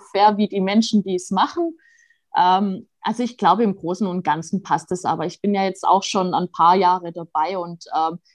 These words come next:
klar, logisch tauchen da immer mal wieder, ähm,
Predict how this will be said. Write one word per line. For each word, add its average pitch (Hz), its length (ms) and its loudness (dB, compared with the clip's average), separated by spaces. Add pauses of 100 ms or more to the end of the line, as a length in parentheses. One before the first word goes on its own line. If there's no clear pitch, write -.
(120)
klar, 196 240 4
logisch 190 400 0
tauchen 190 320 -2
da 180 120 -2
immer 190 220 0
mal 170 280 -2
wieder, 170 580 -2
ähm, - 260 -10